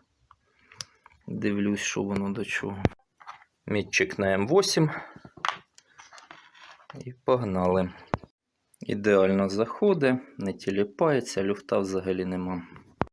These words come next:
Задумка яка? Значить, знайшов у себе такі новенькі прокладочки резинові. Болт отакий. Прокладочка на нього ляже.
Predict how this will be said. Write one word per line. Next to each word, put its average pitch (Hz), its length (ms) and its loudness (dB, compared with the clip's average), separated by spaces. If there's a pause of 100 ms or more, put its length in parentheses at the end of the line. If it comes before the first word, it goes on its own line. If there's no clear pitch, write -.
(460)
Задумка 120 600 2
яка? 95 540 4 (340)
Значить, - 760 -4 (440)
знайшов 104 460 0
у 92 60 -2
себе 98 300 -6
такі - 280 -10
новенькі 95 640 -6 (600)
прокладочки - 720 0
резинові. 101 640 2 (1700)
Болт 95 380 -2
отакий. 160 680 0 (1700)
Прокладочка 95 800 0
на 92 140 0
нього 98 340 -4
ляже. 151 480 0